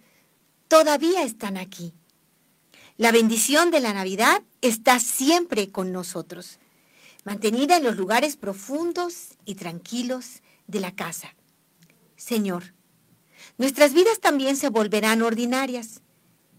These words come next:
pero tú sabes que cada uno de nosotros tiene la gracia del bautismo. La gracia que nos dio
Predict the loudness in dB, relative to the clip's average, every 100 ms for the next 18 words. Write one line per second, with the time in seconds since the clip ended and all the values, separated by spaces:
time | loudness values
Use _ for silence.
0 | _ -12 -10 -6 -4 2 4 4 0 -8
1 | _ _ _ _ -4 2 6 8 8 6
2 | 2 2 2 4 4 2 -4 -4 _ _
3 | _ _ _ -6 -2 0 -2 -6 -8 -10
4 | -6 -6 -2 -2 -2 -4 -2 0 0 -2
5 | -4 -4 -12 -10 -12 -12 _ _ _ _
6 | _ _ _ -18 0 2 6 6 6 2
7 | 0 0 0 2 4